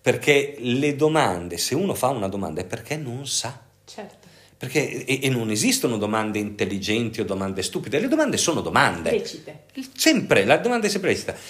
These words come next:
Speaker 1: Quindi bisogna sempre saper rispondere e dare una risposta alla domanda. Cioè, se mi domandi A, io ti devo rispondere ad A, non che mi fai la domanda A e io ti rispondo B, come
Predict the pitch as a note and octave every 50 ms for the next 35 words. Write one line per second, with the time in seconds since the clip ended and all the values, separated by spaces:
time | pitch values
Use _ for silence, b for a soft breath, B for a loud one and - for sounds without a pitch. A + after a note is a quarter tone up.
0 | B B B - D#3 D3 C#3+ D3+ F#3+ F#3+ F#3 E3 - - - - G#3+ F3 C#3 B2
1 | - - - F2 - - - - - _ - - - D#3 - - G#3+ G3 G3 F#3
2 | G3 - - G#3+ A#3+ B3 C4+ C4 B3 - - - D#3+ E3+ E3+ E3+ E3 C3+ B2 C#3
3 | F#3 A3 A#3+ A#3+ A3+ A3 A3 G#3 - - F3 G3+ A3 G#3 G#3 G3 F#3+ F3+ F3 D#3+
4 | D#3+ E3 - - - - - - - F#3+ G3+ G3 - - - - A2+ G#2 G#2 F#2+
5 | G#2 G#2+ G2+ F#2 F2 G2+ F#2+ - A#2+ A2 - - G3 A3+ A3+ F3 B2+ B2+ A#2 B2+
6 | C#3 D#3 E3 D#3 C3+ A#2+ A#2+ B2 A#2+ G#2+ F#2+ E2+ E2+ F2+ G2+ A#2 C#3+ B B B
7 | B B B B D#3+ A3 B3+ - C#3 A#2+ C#3 F3+ F#3+ D#3+ A#2+ G#2 - - - -
8 | D#3+ F#3 F#3 C3+ G#2 F#2+ F2+ E2+ E2 - - C#3 C3+ G2 B B B B B B
9 | - G3+ C4 B3+ - F3 C#3 A#2 A#2 - D#3+ D3 A#2+ - G#2 B2 C3 C3 A#2+ A#2
10 | F#2+ - - A2+ C3 C#3 D#3 - - A#2 A#2+ C#3 D#3+ C3 - A#2+ A2+ - - -
11 | B2+ B2+ B2+ B2+ A#2 B2 G2+ G2+ B2 C#3 A#2 G2 G2+ - - - A#2 A#2 B2 A#2
12 | -